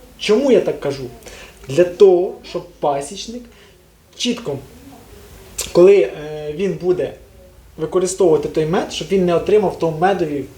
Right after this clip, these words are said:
тауфлувалінат, да? І, можливо, коли він буде здавати той мед кудись, то щоб потім там не знайшли тауфлувалінат. Просто, да? Через то кажу, після останньої відкачки. Але є такий момент, що в багатьох пасіка стаціонарна.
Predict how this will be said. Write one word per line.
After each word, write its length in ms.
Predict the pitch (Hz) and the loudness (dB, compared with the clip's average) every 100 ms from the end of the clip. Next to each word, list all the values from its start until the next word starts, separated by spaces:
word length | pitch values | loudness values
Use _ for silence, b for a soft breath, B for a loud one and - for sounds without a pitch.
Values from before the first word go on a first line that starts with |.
| - - | -20 -4
тауфлувалінат, 760 | 202 233 196 175 160 151 139 - - 139 | 4 4 4 2 2 0 -2 -8 -10 -2
да? 200 | 165 - - B B B - | -2 -2 -10 B B B -2
І, 80 | |
можливо, 520 | 202 220 220 269 254 208 | 0 2 2 4 4 4
коли 220 | 208 208 | 2 0
він 80 | 202 | 0
буде 160 | 202 | -2
здавати 440 | 180 190 196 175 160 | 0 2 4 2 -2
той 160 | 165 | -4
мед 180 | 170 165 - | -2 -4 -4
кудись, 400 | 180 269 330 - B B | -4 -2 -4 -6 B B
то 100 | - | -4
щоб 280 | 180 226 220 | 2 2 0
потім 340 | 339 359 214 151 139 151 - | 0 0 0 -6 -10 -10 2
там 180 | 240 220 | 2 4
не 80 | |
знайшли 300 | 180 170 208 | 2 2 0
тауфлувалінат. 800 | - 185 190 180 - 143 143 123 - - - - | 0 4 4 2 -2 -4 -4 -6 -12 -20 -18 0
Просто, 400 | - 175 - 139 | 4 4 4 -4
да? 160 | 139 220 | -2 -2
Через 240 | 196 220 | -2 -2
то 140 | 269 | 0
кажу, 180 | 247 180 - - | 0 -2 -6 -6
після 320 | 262 - 190 | -4 0 0
останньої 440 | 190 185 175 165 | 2 -2 -2 -4
відкачки. 480 | 151 - - - - - - B B B B B | -6 -10 -14 -14 -18 -20 -20 B B B B B
Але 280 | - 170 302 | 0 4 4
є 200 | 208 269 | 4 0
такий 380 | 269 254 226 170 | 0 2 2 2
момент, 340 | 160 214 302 | 2 2 2
що 140 | - 196 | 0 2
в 80 | |
багатьох 340 | 170 170 247 269 | 4 2 2 0
пасіка 420 | - 208 208 - | 0 0 0 -4
стаціонарна. 1040 | - - 180 180 180 165 156 131 - - | -6 0 0 2 2 2 2 -4 -6 -14